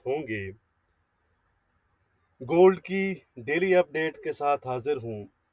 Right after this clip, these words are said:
सबसे पहले हम आज के कैलेंडर पर नज़र डाल लेते हैं। ये है जी फ्राइडे, फरवरी एटीन। अगर हम आज data wise देखें तो यूएस session में एट पी एम पर existing home sales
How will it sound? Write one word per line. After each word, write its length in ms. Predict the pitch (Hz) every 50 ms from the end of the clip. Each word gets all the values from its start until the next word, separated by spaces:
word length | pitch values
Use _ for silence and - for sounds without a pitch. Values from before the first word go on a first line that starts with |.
| _ _ _ _ _ _ _ _ -
सबसे 380 | - - 180 - - - 185 175
पहले 260 | - 175 175 175 175
हम 220 | 156 160 160 156
आज 240 | 147 151 156 151 -
के 220 | - - 165 160 160 151 143 123
कैलेंडर 520 | 113 - _ - 139 139 143 143 156 165
पर 160 | 170 - 151 139
नज़र 240 | 139 139 139 143 131
डाल 260 | 120 120 113 127 135
लेते 300 | 131 117 107 - - 107
हैं। 220 | 98 95 92 95 92 92 90 90 - _ _ _ _ _ _ _ _ _ _ _ _ _ _ _ _ _ _ _ _ _ _ _ _ _ _ _ -
ये 220 | 113 110 135 175 175
है 80 | 175
जी 140 | 170 170 180
फ्राइडे, 540 | - - 135 135 139 156 165 156 147 135 135 135 - - _ _ _ _ _ -
फरवरी 420 | 135 131 127 143 147 147 151 156
एटीन। 500 | 143 139 135 117 - 151 156 147 123 120 117 120 117 _ _ _ -
अगर 220 | 127 120 131 135
हम 220 | 127 139 135 135 135
आज 180 | 135 135 135 131
data 320 | 113 127 123 127 - 147 143
wise 260 | 139 143 143 139 123
देखें 500 | 110 127 131 131 - - 165 131 110 98
तो 840 | 98 _ _ _ _ _ _ _ _ _ _ _ _ _ - 139 127
यूएस 340 | 117 131 143 156 160 147 -
session 320 | - 143 139 - - 151
में 120 | 147 147 147
एट 340 | 147 147 147 151 156 147 -
पी 200 | - 156 147 139
एम 160 | 139 139 143
पर 240 | - 143 143 139 135 -
existing 560 | 139 120 113 139 139 - - - 156 147 127
home 240 | 123 135 139 143 139
sales 440 | 123 - 139 143 143 131 110 - -